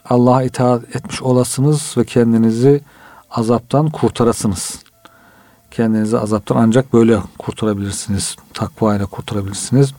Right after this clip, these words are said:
E, buradaki, burada da en önemli hususun beş vakit namaz olduğunu çıkarmışlar. Yani müfessirler takvadan da diyor ki en iyi, en koruyucu şey nedir? Ateşe karşı beş vakit namazla iş başlar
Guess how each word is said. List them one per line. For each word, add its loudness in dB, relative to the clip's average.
E, -2
buradaki, 2
burada 2
da 4
en 4
önemli 4
hususun -2
beş 2
vakit -6
namaz 4
olduğunu 2
çıkarmışlar. -6
Yani -4
müfessirler -2
takvadan 0
da -4
diyor 4
ki -2
en 6
iyi, 4
en 2
koruyucu 2
şey 2
nedir? 2
Ateşe -2
karşı -4
beş -4
vakit -8
namazla 0
iş -6
başlar -4